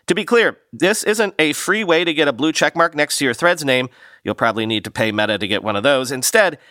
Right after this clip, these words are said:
this new feature helps you prove on other platforms that a Threads profile that you link to is one that you own. But it also represents something bigger, an actual Threads feature from Meta that connects with decentralized social media. I got this to work in just a few minutes on my Mastodon profile, meaning that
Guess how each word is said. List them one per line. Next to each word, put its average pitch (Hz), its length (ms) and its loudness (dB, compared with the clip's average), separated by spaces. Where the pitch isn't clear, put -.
this 165 180 0
new 240 120 0
feature 220 320 0
helps 185 220 0
you 175 100 -4
prove 226 480 -4
on 165 340 4
other 202 180 4
platforms 175 420 0
that 151 120 4
a 139 80 -2
Threads 190 260 0
profile 175 480 2
that 147 140 -2
you 135 100 0
link 220 200 0
to 165 200 0
is 151 280 -2
one 120 220 2
that 117 100 0
you 135 160 2
own. 135 260 2
But 104 120 -2
it 113 120 2
also 123 400 0
represents 120 540 -2
something 113 340 -2
bigger, 127 300 0
an 98 120 -4
actual 190 380 0
Threads 175 300 0
feature 180 320 -2
from 156 160 0
Meta 170 280 4
that 143 180 0
connects 123 360 -2
with 135 240 -2
decentralized 113 720 0
social 110 300 -2
media. 160 440 0
I 95 100 -6
got 160 180 2
this 180 180 -2
to 175 80 -2
work 170 160 2
in 156 100 -2
just 156 200 -2
a 131 40 -6
few 180 180 -2
minutes 170 260 2
on 151 100 2
my 139 120 2
Mastodon 147 440 0
profile, 131 380 2
meaning 131 300 -2
that 120 280 0